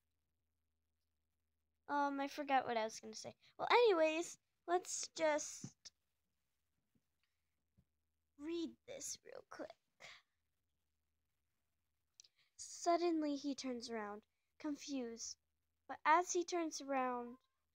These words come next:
the power shuts off. His eyes open really wide because he was shocked.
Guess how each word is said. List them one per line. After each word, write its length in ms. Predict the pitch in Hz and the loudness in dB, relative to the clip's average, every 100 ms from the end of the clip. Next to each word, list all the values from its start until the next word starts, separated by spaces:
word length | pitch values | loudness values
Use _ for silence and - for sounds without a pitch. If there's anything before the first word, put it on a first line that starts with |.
| - | -16
the 60 | |
power 320 | - 277 262 233 | -2 4 6 4
shuts 440 | - 233 - - - | -4 -8 -8 -10 -6
off. 260 | 226 - - _ _ _ _ | -4 -6 -10 _ _ _ _
His 140 | - - 277 | -18 -2 4
eyes 340 | 277 330 302 - | 6 6 2 0
open 460 | 285 294 262 240 - _ _ _ _ | 0 0 -2 -2 -8 _ _ _ _
really 520 | 240 240 311 294 277 247 | -8 0 4 4 4 0
wide 500 | 226 208 202 196 - _ _ _ _ _ _ _ _ _ _ - | 0 0 -2 -6 -12 _ _ _ _ _ _ _ _ _ _ -14
because 400 | 269 - 247 - | -12 -6 -6 -6
he 120 | 247 | -8
was 180 | 233 226 | -8 -6
shocked. 320 | - 214 - | -6 -6 -10